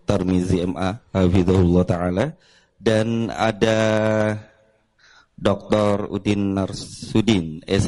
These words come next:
H M Hum, hafizahullah taala.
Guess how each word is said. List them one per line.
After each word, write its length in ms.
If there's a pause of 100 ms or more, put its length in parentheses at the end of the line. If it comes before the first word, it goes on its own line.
H 240
M 240
Hum, 320 (960)
hafizahullah 720
taala. 560